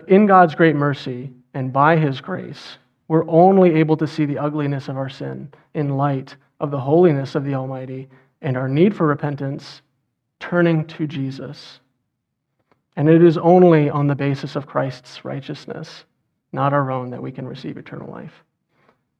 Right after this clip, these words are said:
This is the author's great concern for the congregation as they're being tempted to return back to that works-based salvation.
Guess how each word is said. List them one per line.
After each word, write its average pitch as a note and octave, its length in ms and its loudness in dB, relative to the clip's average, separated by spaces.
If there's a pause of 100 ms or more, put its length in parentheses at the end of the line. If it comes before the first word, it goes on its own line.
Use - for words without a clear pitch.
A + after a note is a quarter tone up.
(100)
This D3+ 200 0
is D#3 180 4
the D#3 120 2
author's C#3+ 420 -2
great C3 460 -10
concern C3 600 -12 (280)
for C3+ 120 -10
the C#3 100 -10
congregation C3+ 760 -14 (260)
as C#3 160 -4
they're D#3 100 0
being C#3+ 260 -2
tempted C#3+ 500 -8 (220)
to - 120 -10
return C#3+ 380 -4
back C#3 400 -10
to - 120 -10
that C3+ 200 -6
works-based C#3+ 580 -8
salvation. C3+ 640 -12